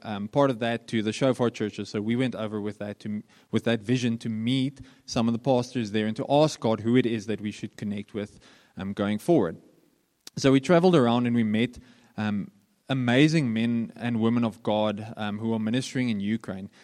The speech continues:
But one meeting had a specific impact or a big impact on me, and that's when we visited a city called Dnieper,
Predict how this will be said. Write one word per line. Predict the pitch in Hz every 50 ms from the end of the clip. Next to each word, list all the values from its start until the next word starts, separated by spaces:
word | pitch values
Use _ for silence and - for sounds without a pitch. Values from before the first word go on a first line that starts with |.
| _ _ _
But | 127 127 120
one | 104 101 107 117 143 185 196 180 135 117
meeting | 113 113 117 113 - 127
had | 120 113 110 117
a | 113
specific | - - - 117 - - 135 123 127 - -
impact | 131 120 120 - 123 107 104 - _ 110
or | 107 107 107 107 101 -
a | - 113
big | 107 _ 127 131 120 120
impact | 117 117 113 - 113 104 104 -
on | 104 101
me, | 104 104
and | 104
that's | 104 110 - - 139
when | 131 127 117 - - - _ _ _ _
we | - 127
visited | 113 117 123 127 143 131 135 131
a | 131
city | 127 - 151 131 131
called | - - 143 135 123
Dnieper, | 117 110 107 104 107 117 - - 101 98 95